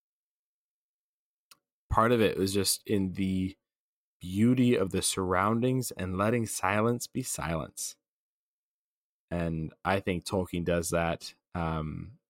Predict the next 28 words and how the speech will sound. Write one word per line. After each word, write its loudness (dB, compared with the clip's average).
it, -2
it's 0
hard 4
to 6
master 2
silence 2
in 2
a, 4
in 0
a -2
written 0
work. 0
Um, -2
but 0
the 2
way 4
that -2
Tolkien -4
tells 2
his -4
stories 2
involves 0
a -10
pace. -8
You're -4
not -2
gonna -4
speed -2